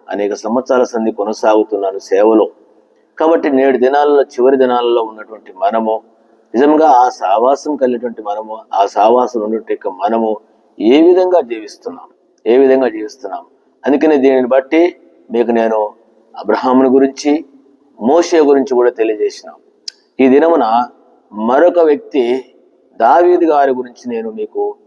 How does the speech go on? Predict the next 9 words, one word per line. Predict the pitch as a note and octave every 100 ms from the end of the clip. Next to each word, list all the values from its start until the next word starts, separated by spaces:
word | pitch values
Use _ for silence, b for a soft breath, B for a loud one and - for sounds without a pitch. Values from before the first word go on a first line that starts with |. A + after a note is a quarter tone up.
| -
తెలియజేయాలని | A2+ A#2+ A#2 A2+ G#2+ G#2
తలస్తున్నాను. | A2+ G2+ A2+ - G#2 F#2+ F#2
దావీదు | G2 G#2 A2 G#2+
గారి | A2 G#2+
గురించి, | G#2+ A#2 B2+ D3 E3+ F3+ _ _ _ _ _ F#2
దావీదు | G2+ G#2+ G#2+
గారి | G2+ G2+
యొక్క | G2 G2+
విధానము, | F2+ B2+ A#2+ A#2 B2 C3+ D#3+